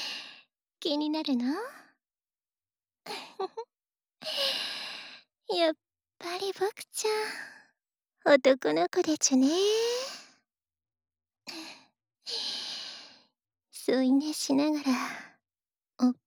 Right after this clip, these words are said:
ぱいむげむげ押し付けられたら、やっぱり気になっちゃいまちゅよね。しょうが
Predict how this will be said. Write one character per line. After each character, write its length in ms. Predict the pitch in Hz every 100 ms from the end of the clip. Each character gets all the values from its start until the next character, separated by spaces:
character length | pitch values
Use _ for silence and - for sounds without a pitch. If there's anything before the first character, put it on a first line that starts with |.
| _ -
ぱ 80 | -
い 140 | - 202
む 240 | 226 262
げ 200 | - 349
む 160 | 311 262
げ 140 | 220
押 160 | 202 196
し 160 | -
付 240 | - - 277
け 40 |
ら 80 | 294
れ 120 | 339
た 180 | - 285
ら、 60 | 262 247 262 - - - - - - - - _ _ _ _
や 140 | 285 262
っ 40 | - _ _ -
ぱ 180 | 285
り 140 | 320 320 - _ _ _ _
気 180 | - 294
に 140 | 294
な 140 | 294 339
っ 40 | -
ち 140 | -
ゃ 40 | 415
い 80 |
ま 140 | 370 -
ち 220 | - 311
ゅ 60 | 302
よ 60 |
ね。 120 | 302 339 392 427 453 494 571 587 - _ _ _ _ _ _ - - - _ _ _ - - - - - - - _ _ _ _ _ _ -
し 240 | - 254
ょ 80 | 254
う 100 |
が 60 | 269